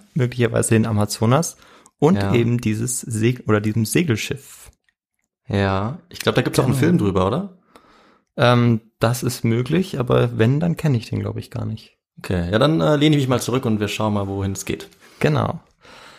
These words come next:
Speaker 1: Also das sechzehnte Jahrhundert ist voller unterschiedlicher Geschichten zu spanischen Entdeckungs- beziehungsweise Eroberungszügen.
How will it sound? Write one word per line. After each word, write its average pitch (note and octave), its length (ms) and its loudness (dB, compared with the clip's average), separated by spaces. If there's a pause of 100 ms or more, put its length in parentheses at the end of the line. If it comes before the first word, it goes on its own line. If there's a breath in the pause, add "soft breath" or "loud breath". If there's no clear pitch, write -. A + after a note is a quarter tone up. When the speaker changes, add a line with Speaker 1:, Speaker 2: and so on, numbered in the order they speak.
(260 loud breath)
Speaker 1:
Also A2 260 2
das A2+ 160 0
sechzehnte D3 340 2
Jahrhundert B2 460 4
ist - 340 -6
voller C3+ 420 0
unterschiedlicher A#2 560 0
Geschichten G#2 520 -6
zu A2 220 -6
spanischen A#2 500 -2
Entdeckungs- B2 560 -2
beziehungsweise A2+ 560 0
Eroberungszügen. C3 880 -2